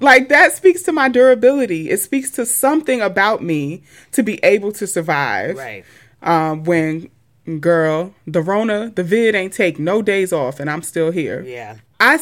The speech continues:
Speaker 1: I've seen this in, like, meme form before, and, you know, I know y'all love y'all, uh, mental health memes. So,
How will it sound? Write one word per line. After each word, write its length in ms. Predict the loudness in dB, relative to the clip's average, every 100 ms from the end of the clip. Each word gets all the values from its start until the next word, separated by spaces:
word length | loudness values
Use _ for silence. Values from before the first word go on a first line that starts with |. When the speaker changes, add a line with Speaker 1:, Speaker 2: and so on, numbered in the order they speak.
| 2
Speaker 1:
I've 160 | 2 2
seen 340 | 0 0 0
this 240 | 0 0 -2
in, 120 | 0
like, 200 | 0 0
meme 420 | -4 -2 -2 -2
form 440 | -2 0 0 2
before, 560 | 0 0 2 2 2 -2
and, 220 | -6 -6 -4
you 60 |
know, 140 | -2 0
I 100 | 0
know 320 | 0 0 0
y'all 240 | 0 -2
love 260 | 0 -2 0
y'all, 280 | 0 0 -2
uh, 340 | -4 -6 -8 -14 _ _ -10
mental 260 | -6 -4 -2
health 220 | -2 -2
memes. 500 | -2 -2 -4 -8 -12 -18 -20 -14
So, 640 | 0 4 6 6 4 2